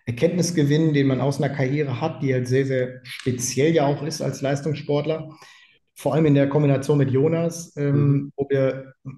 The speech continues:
Speaker 1: auch über uns selbst, aber auch für unser Team viel gelernt haben, auch über uns selber lernen mussten und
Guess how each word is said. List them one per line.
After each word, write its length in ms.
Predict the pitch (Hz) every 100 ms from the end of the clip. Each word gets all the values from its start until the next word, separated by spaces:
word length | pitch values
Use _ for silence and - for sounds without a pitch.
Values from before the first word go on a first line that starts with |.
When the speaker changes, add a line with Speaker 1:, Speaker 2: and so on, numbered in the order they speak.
| -
Speaker 1:
auch 460 | 139 - - - _
über 240 | 160 147
uns 280 | 147 143 -
selbst, 400 | 123 147 170 -
aber 160 | 131 143
auch 140 | 151
für 160 | - 156
unser 280 | 151 131 -
Team 300 | 175 190 175
viel 720 | - 175 175 175 175 175 175 _ _ 139
gelernt 560 | 139 135 135 170 170
haben, 320 | 175 165 165
auch 160 | 127 120 -
über 200 | 156 139
uns 200 | 123 117
selber 320 | 123 151 165 151
lernen 400 | 139 143 147 147
mussten 420 | 147 143 - 139
und 240 | 135 120